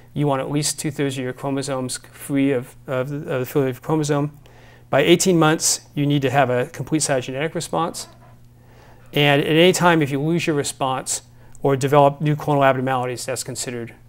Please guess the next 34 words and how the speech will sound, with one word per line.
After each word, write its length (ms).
a 60
failure. 420
So 160
does 120
that 180
work? 340
Uh, 320
it's 200
really 200
surprisingly 560
good. 240
So 80
this 140
is 140
a, 200
a 100
busy 360
plot, 520
and 80
I 80
won't 420
torture 340
you 140
and 180
plow 380
all 200
the 60
way 100
through 240
it. 120
But 100
this 180
looks 200
at 300